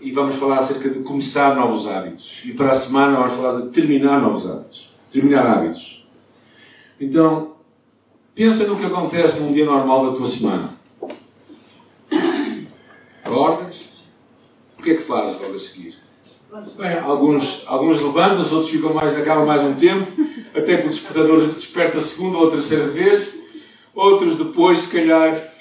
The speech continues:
vão para a casa de banho, outros fazem o seu devocional. Eu fa-, vou falar do meu dia, dia a dia, mais ou menos. Acordo,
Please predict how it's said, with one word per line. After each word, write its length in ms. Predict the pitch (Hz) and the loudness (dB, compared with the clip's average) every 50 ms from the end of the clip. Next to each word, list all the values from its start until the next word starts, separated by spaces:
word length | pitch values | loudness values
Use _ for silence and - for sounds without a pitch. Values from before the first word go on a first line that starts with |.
| - _ - | -20 _ -20
vão 280 | 127 127 143 160 160 156 | -12 -6 -2 -2 -2 0
para 140 | 160 160 160 | 0 -2 -2
a 60 | 160 | 0
casa 280 | 160 - - - 151 | 0 -2 0 -2 -2
de 80 | 135 - | -6 -4
banho, 500 | 175 180 196 202 208 214 208 196 170 160 | -2 0 2 4 4 4 2 0 -2 -2
outros 220 | 160 160 160 - | -2 -2 -2 -4
fazem 320 | - - 165 160 160 160 165 | -6 -2 0 0 0 0 -4
o 80 | 160 | -6
seu 160 | - 160 160 156 | -6 -4 -6 -6
devocional. 540 | 139 139 143 139 - 143 143 156 160 180 | -6 -8 -12 -12 -10 -8 -6 -4 -4 -4
Eu 60 | 196 185 | -4 -4
fa-, 140 | - 226 | -4 -4
vou 180 | - 175 208 202 | -2 0 0 0
falar 200 | - 180 170 165 | 2 2 0 2
do 160 | 143 139 135 | 2 0 0
meu 440 | 143 147 143 139 127 131 - - - - 143 | 0 2 2 2 0 -2 -6 -12 -18 -20 -16
dia, 600 | 127 139 143 135 127 123 113 107 107 - - - | -10 -6 -2 0 0 2 0 0 -2 -6 -10 -14
dia 340 | 120 120 127 131 131 127 123 | -12 -8 -4 0 0 0 0
a 20 | 120 | 0
dia, 240 | 123 127 131 131 | 0 0 0 0
mais 240 | 127 120 123 123 120 | 0 0 -2 -4 -4
ou 80 | - 117 | -4 -4
menos. 340 | 120 120 113 110 110 107 113 | -4 -4 -4 -4 -6 -6 -6
Acordo, 600 | 113 - 139 151 160 165 170 170 175 170 - | -6 -2 0 2 4 4 4 2 0 -2 -6